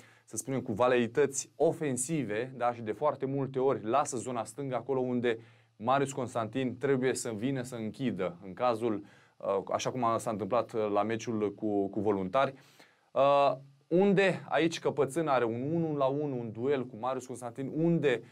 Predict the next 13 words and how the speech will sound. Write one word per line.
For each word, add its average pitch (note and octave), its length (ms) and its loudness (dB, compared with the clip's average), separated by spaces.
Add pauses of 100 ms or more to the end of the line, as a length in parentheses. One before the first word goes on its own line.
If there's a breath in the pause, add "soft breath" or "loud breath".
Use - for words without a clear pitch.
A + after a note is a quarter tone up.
(240 loud breath)
uh, A#2+ 580 4
Marius C#3 300 -2
Constantin, C3+ 400 -8
deși A#2 220 -6
la C#3 60 -6
experiența B2+ 420 -8
lui B2 180 -4
n-ar B2 260 -4
fi C#3 80 -12
trebuit A2 280 -6
să B2 80 -4
atace A#2 280 -2
decisiv, A2 540 -4